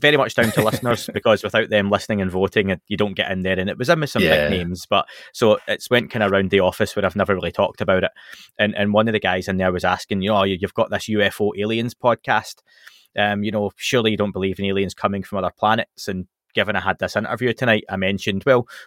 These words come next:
Speaker 1: what if it wasn't from other planets?" And I said, "You know the phrase extraterrestrial, what if it was extratempestrial?" And I got a bit of a, "Huh?" And that kind of
Speaker 2: Mm-hmm.
Speaker 1: puzzled look across his face, and then
Speaker 2: Yeah.
Speaker 1: explained the idea really badly that what if it was from a different
Speaker 2: <laughs>
Speaker 1: time, and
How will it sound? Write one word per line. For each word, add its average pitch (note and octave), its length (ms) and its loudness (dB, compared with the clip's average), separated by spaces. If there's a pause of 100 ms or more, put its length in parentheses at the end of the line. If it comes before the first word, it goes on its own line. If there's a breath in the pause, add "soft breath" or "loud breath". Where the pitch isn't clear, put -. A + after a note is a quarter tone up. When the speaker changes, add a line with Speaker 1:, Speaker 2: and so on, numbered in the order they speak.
Speaker 1:
what - 140 4
if - 80 -2
it G#2 60 -2
wasn't A2 280 -2
from G#2 100 -4
other G2 160 2
planets?" G#2+ 520 -2
And F#2 220 -4 (140)
I G2 60 -8
said, G2+ 240 0
"You G#2 80 0
know A2+ 100 2
the G2+ 80 0
phrase G#2 260 2
extraterrestrial, G2+ 880 0 (300 loud breath)
what G#2+ 200 2
if - 100 -6
it F2+ 40 -4
was F#2 140 -2
extratempestrial?" A#2 1000 0 (400)
And G2 100 2
I F#2+ 40 0
got F2+ 160 2
a F2+ 40 -6
bit F#2 120 0
of F#2+ 100 -8
a, F#2 160 0
"Huh?" B2+ 320 0 (440)
And G2+ 140 -6
that A2 160 0
kind A2 140 -4
of G#2 80 6
Speaker 2:
Mm-hmm. F2 80 2
Speaker 1:
puzzled F2+ 260 2
look A#2+ 140 0
across C#3 360 0
his C3+ 140 -8
face, B2 340 -2 (460 soft breath)
and A2 140 0
then G#2 100 2
Speaker 2:
Yeah. E2 180 4
Speaker 1:
explained G2+ 300 -2
the G2 140 -2
idea G2 340 0
really F#2 240 -2
badly A#2 380 0
that G2 180 -6
what A2 220 2
if B2+ 80 -6
it - 20 -4
was A2+ 100 -6
from G#2+ 200 -6
a G2 40 -4
different G2+ 440 -2
Speaker 2:
<laughs> - 0 -
Speaker 1:
time, B2 320 0
and G2 180 0